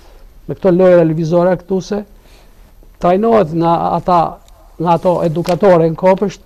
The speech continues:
për një ushqim të shëndetshëm. Dhe i lidhur me sportin nuk është ai që përdor substancat abuzive apo dopingun, përkundër se është ai që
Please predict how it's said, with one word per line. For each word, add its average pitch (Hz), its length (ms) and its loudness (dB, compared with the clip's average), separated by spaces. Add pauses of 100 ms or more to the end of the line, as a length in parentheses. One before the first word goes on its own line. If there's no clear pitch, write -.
për 165 160 0
një 180 140 0
ushqim 202 480 -4 (580)
të - 140 -8
shëndetshëm. - 500 -4 (1200)
Dhe 165 140 2
i 151 60 2
lidhur 202 280 4
me 208 100 4
sportin 214 440 2
nuk 202 180 2
është 208 220 -2
ai 202 140 0
që 175 200 -8
përdor 170 440 -2
substancat 156 580 -8
abuzive 143 560 -6 (460)
apo 165 180 -4
dopingun, 131 580 -8
përkundër 156 540 -4
se 131 160 -6
është 151 180 -10
ai 175 160 -4
që - 160 -14